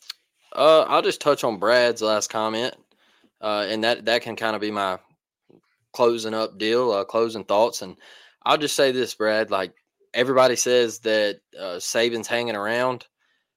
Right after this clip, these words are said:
My deal with that, is that enough to keep him? I, I just don't, what does Saban do with hanging around? Like, that's my thing. Is, is,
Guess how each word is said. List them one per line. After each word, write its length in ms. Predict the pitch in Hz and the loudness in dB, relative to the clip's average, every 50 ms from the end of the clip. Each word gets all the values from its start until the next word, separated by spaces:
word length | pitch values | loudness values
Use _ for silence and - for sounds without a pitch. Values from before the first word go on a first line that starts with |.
| _ _ _ _ _ _ _ _ _ _ _ _ _ | _ _ _ _ _ _ _ _ _ _ _ _ _
My 220 | 104 110 117 127 | -6 -2 -2 -2
deal 260 | 123 120 131 135 131 127 | 0 2 4 4 4 2
with 100 | 123 - | 2 2
that, 220 | 123 127 127 123 | 4 4 4 4
is 300 | 113 101 85 117 113 104 | 0 -2 -4 -6 -4 0
that 180 | 113 117 123 123 | 2 2 2 2
enough 260 | 123 123 120 117 - | 0 -2 -2 -4 -4
to 80 | - 95 | -8 -12
keep 280 | - - 131 135 135 156 | -8 -6 -6 -6 -4 -4
him? 160 | 151 151 135 - | -6 -6 -6 -4
I, 160 | - 110 123 - | -2 -2 0 0
I 120 | 98 127 147 | 0 0 -2
just 220 | 151 151 - - | -2 -4 -2 0
don't, 220 | 139 143 151 - - | 0 0 0 -2 -4
what 180 | 113 127 156 | -2 0 0
does 120 | 180 160 - | 0 0 -2
Saban 580 | - - - 135 143 139 131 120 107 95 90 - | -4 -4 -2 0 -2 -2 -2 -6 -10 -10 -8 -6
do 360 | 110 117 113 95 87 82 - _ _ _ _ _ _ _ _ _ | -4 -4 -4 -4 -8 -12 -18 _ _ _ _ _ _ _ _ _
with 180 | 80 107 101 - | -6 -6 -6 -4
hanging 400 | - - 127 123 113 110 101 92 | -4 -4 -4 -4 -4 -6 -8 -8
around? 520 | 87 87 87 92 90 85 80 85 85 - - _ - | -6 -6 -4 -4 -6 -6 -8 -12 -18 -20 -20 _ -6
Like, 160 | 98 95 90 82 | -4 -4 -2 0
that's 240 | 107 110 104 - | 0 -2 -2 -2
my 160 | - 92 87 87 - | -4 -6 -6 -6 -6
thing. 200 | 95 90 90 82 _ - - - - _ - | -8 -10 -10 -10 _ -20 -20 -20 -20 _ -8
Is, 180 | 113 117 107 - - | -6 -6 -6 -4 -4
is, 260 | 123 113 95 - | -4 -4 -4 -6